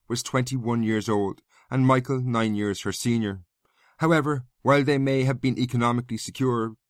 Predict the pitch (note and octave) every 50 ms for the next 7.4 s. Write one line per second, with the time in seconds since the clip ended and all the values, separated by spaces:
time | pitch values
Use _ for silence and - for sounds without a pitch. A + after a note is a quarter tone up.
0 | _ - E3+ - - G3+ G#3 - - G3 E3+ D#3 D#3+ D3 D3+ C#3+ C3 B2+ A#2+ -
1 | - _ - B2 C#3 C3+ B2 C3 B2+ A#2+ A2+ B2 B2 C#3 C#3 B2+ C3 B2 A2+ A2
2 | G#2+ - A#2 G#2+ G#2 - A2 A2 A2 A2 G#2 F#2 G2+ F#2 F2 _ _ _ _ _
3 | _ _ _ _ _ _ _ _ _ _ _ _ _ _ _ - - G3 G3+ A3
4 | - - B3+ A#3 - - D3 - - A#2+ B2+ B2 B2 C3 C3+ B2+ B2+ - G#2+ G2
5 | - - - G#2+ F2 G2+ - A#2+ A2+ A2+ A2+ G#2+ G2+ F#2+ E2+ _ _ _ _ _
6 | _ _ _ _ - C3+ - - - - D#3+ D#3+ E3 D#3+ - _ - E3+ E3+ E3
7 | D#3+ D3+ C#3 C3+ B2 A2+ A2+ -